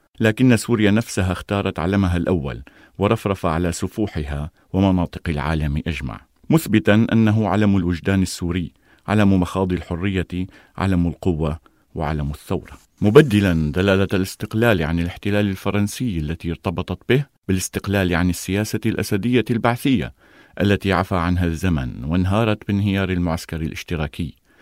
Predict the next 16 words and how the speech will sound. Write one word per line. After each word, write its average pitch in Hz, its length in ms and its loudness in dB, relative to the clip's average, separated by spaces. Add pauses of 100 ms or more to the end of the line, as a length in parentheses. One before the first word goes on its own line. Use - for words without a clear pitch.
(200)
وتخبطت 131 680 0
عشرين 120 400 2
عاماً 117 380 4
بين 87 320 2
المعاهدات 85 720 0
اليهودية 76 680 -4
والإمبريالية. 73 840 -8 (300)
علم 131 260 6
الثورة 156 420 2
بألوانه 131 800 4
يعبر 98 420 2
عن 104 180 4
وحدة 110 440 0
ما 110 220 4
زالت 120 340 0
قائمة، 78 460 0